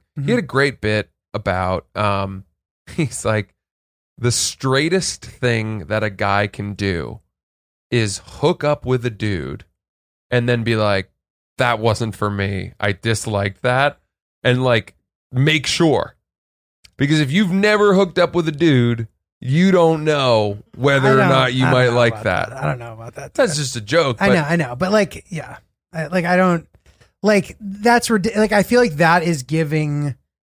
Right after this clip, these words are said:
Speaker 2: that is, like, slight, that slights people who do that.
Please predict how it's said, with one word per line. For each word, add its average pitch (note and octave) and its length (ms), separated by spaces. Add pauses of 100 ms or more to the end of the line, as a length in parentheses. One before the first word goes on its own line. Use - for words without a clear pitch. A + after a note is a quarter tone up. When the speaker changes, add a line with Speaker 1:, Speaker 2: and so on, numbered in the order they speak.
(480)
Speaker 2:
that E3+ 300
is, F3+ 120
like, F3+ 180
slight, D#3 640
that E3 180
slights - 720
people E3 380
who C#3+ 580
do C#3 200
that. A2 240